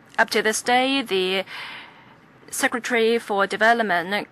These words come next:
cannot undertake what he means by Hong Kong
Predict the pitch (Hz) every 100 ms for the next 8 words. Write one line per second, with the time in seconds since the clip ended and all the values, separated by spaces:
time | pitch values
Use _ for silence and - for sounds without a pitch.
0 | - - 214 196 196 202 226 233 - -
1 | 226 262 262 - 190 190 - - - -
2 | - - _ - - - - - - -
3 | - - - 226 - 220 214 240 269 -
4 | 202 180 196 - 226 240 226